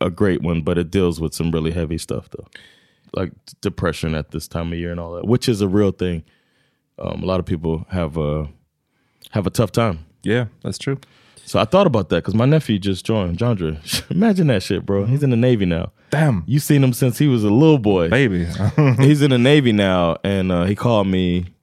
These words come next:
Speaker 1: He's in Guam. It's his first
Speaker 2: Jesus.
Speaker 1: base. He's only been in a little bit. He j-, he joined us this year. So he doesn't have enough. You get a m-, uh, a day and a half of leave every month.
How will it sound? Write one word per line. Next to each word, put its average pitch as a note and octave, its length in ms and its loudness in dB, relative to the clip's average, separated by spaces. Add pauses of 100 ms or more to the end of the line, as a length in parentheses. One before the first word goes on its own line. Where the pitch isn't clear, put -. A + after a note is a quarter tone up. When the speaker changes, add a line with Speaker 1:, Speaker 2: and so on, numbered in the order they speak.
Speaker 1:
He's G#2+ 160 -4
in A2+ 140 0
Guam. F#2+ 520 0 (760)
It's G2 160 -4
his G#2 100 -2
first A#2 260 2
Speaker 2:
Jesus. F#2 40 -16
Speaker 1:
base. A#2 440 0
He's A2+ 160 -2
only B2+ 200 2
been A#2+ 200 0
in A#2 120 2
a A2+ 40 2
little A#2+ 240 4
bit. A2 220 0
He A2 140 -2
j-, G#2 120 -4
he A2+ 60 -4
joined A2+ 320 0
us - 240 -6 (160)
this G#2+ 160 -6
year. A2 320 0 (440)
So - 80 -20
he A#2+ 60 4
doesn't A#2 200 2
have A#2 200 2
enough. A2 340 0 (100)
You G#2+ 100 -4
get A2+ 160 2
a G2+ 40 2
m-, G#2 160 2 (120)
uh, F#2 280 0
a F#2+ 60 -2
day G#2+ 200 0
and G#2+ 80 0
a A2 40 0
half A2+ 360 0
of G2+ 180 -4
leave G#2+ 340 2
every A#2+ 300 2
month. B2 340 0